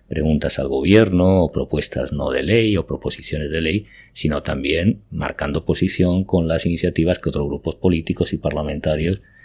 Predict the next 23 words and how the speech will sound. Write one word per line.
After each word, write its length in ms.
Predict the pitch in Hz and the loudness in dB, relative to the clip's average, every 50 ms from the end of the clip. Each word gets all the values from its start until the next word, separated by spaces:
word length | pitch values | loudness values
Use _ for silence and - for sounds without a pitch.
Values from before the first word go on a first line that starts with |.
| - _ _ | -20 _ _
presentan. 640 | - - 67 - - 90 85 78 73 - - - _ _ _ _ _ | -6 -4 -2 0 2 2 2 2 0 -2 -4 -6 _ _ _ _ _
Muchas 300 | - - - - - 67 | -20 -14 -8 -6 -6 -4
veces, 520 | 65 73 73 - 85 95 110 110 - - - | -2 -2 -2 0 4 4 4 4 2 -2 -10
mm, 500 | 78 78 69 67 65 - - - - - | -10 -10 -10 -12 -16 -20 -20 -20 -14 -10
pues 240 | - 71 - - | -8 -8 -6 -6
para 220 | - - 76 - 65 | -4 -2 0 0 0
rechazarlas, 580 | 71 69 - - - - - 82 71 - 92 | 0 -2 -4 -4 -4 -2 -2 -2 0 0 -2
como 220 | - - - 85 76 | -4 -4 -4 -6 -6
ocurre 320 | - - - - - 71 | -6 -8 -8 -6 -6 -6
con 160 | - - 78 | -6 -6 -6
la 100 | 76 78 | -4 -4
derecha, 460 | 78 87 85 87 - - - 113 110 - - - - - - - - | -4 -4 -4 -6 -2 0 2 2 2 0 -6 -16 -16 -16 -16 -2 4
y 120 | - 107 | 6 6
en 80 | 95 90 | 6 6
otras 200 | 98 - - - | 6 6 6 6
para 140 | - 110 95 | 8 6 4
establecer 440 | - - 87 80 78 73 - 87 90 | 4 4 0 0 0 0 0 0 0
acuerdos 420 | 85 - - 95 104 107 110 107 | 0 2 2 2 2 2 2 2
de 80 | 95 95 | 2 4
enmiendas 380 | 87 85 90 90 92 104 98 | 4 4 2 2 2 0 0
que 120 | - - 90 | -2 -2 -2
hagan 160 | 80 78 76 | -2 -2 -4
posible 520 | - 82 80 - 80 78 80 90 101 101 | -6 -6 -4 -2 -2 0 0 0 0 -2